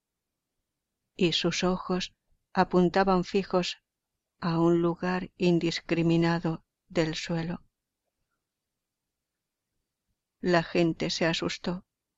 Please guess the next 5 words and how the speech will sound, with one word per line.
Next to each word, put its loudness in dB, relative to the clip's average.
Nunca 2
habían 2
visto 0
un 0
fantasma. -4